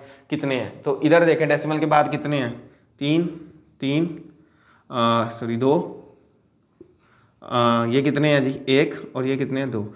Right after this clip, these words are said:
तो सबसे कम कितने हैं, एक, तो इसलिए हम इसे एक तक लेके जाएंगे। अब एक तक लेके जाने के लिए हमें पता है कि आगे वाले दो उड़ाने पड़ेंगे, इसको बोलते हैं rounding off। तो उसके लिए हम देखेंगे क्या ये आगे वाला पाँच से बड़ा है,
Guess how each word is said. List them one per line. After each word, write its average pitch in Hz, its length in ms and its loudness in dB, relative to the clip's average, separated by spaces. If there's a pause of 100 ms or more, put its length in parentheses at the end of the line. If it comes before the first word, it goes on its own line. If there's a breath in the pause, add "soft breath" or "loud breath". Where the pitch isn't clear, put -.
(200 loud breath)
तो 147 60 -4
सबसे 165 280 2
कम 175 280 8
कितने 170 280 2
हैं, 175 140 -4
एक, 123 260 -2
तो 143 60 -4
इसलिए 160 440 2
हम 160 220 2
इसे 160 240 0
एक 131 220 2
तक 127 120 -2
लेके 135 220 0
जाएंगे। 131 240 -4 (340 loud breath)
अब 165 100 4
एक 180 380 6
तक 202 160 6
लेके 170 320 6
जाने 147 380 2
के 151 120 4
लिए 107 280 0 (520 soft breath)
हमें 165 200 4
पता 170 180 4
है 170 60 6
कि 165 80 4
आगे 156 180 6
वाले 156 180 6
दो 151 140 2
उड़ाने 127 320 2
पड़ेंगे, 127 300 -4
इसको 175 220 2
बोलते 170 260 4
हैं 160 60 4
rounding 123 340 2
off। - 160 -4
तो 151 60 -2
उसके 175 220 0
लिए 180 120 6
हम 165 120 2
देखेंगे 156 360 4
क्या 156 280 8
ये 156 180 2
आगे 139 180 2
वाला 131 220 2 (100)
पाँच 139 320 -2
से 165 140 2
बड़ा 165 260 8
है, 202 380 2